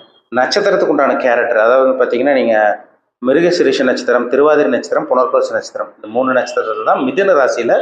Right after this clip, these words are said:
பிறந்திருப்பீங்க. உங்க நட்சத்திரத்துக்குன்னு ஒரு அமைப்பு இருக்கு, அது எப்படி இருக்கும், என்னென்ன தசாபுத்தி உங்க வாழ்க்கையில போகும், என்னென்ன கிரகங்களோட தாக்கத்தில் இருப்பீங்க, அதே மாதிரி வந்து பாத்தீங்கன்னா, நீங்க வணங்க வேண்டிய தெய்வம்,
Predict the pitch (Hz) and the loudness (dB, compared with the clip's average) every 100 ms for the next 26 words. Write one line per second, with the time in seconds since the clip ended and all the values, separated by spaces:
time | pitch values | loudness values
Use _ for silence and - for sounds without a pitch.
0 | - - - _ - 113 113 104 104 98 | -2 -12 -20 _ -2 0 0 -4 -8 -12
1 | - _ _ _ - 120 135 185 180 190 | -14 _ _ _ -4 -2 0 0 0 -2
2 | 185 180 135 262 - 120 113 107 104 120 | 0 2 2 2 0 0 0 -2 0 0
3 | 123 123 156 139 120 117 117 - _ _ | 0 0 2 2 2 0 -4 -6 _ _
4 | 131 147 170 156 120 120 156 160 156 135 | -4 0 2 0 2 0 2 0 0 0
5 | 117 117 117 117 113 107 104 98 107 104 | 2 2 2 0 0 2 2 0 -2 -2
6 | 101 - _ _ _ 120 131 131 123 123 | -6 -12 _ _ _ -6 -2 0 2 2
7 | 127 120 113 107 104 98 - 110 110 113 | 2 4 4 4 2 -2 0 0 0 -2
8 | - 107 110 101 104 104 _ _ _ _ | -2 -4 -6 -6 -6 -8 _ _ _ _
9 | 120 127 123 120 120 120 117 117 127 117 | -2 0 2 0 2 2 2 0 2 4
10 | 110 107 110 113 143 147 135 120 113 107 | 2 0 0 2 2 2 0 0 0 0
11 | 104 - _ 117 123 123 | -2 -6 _ -2 0 0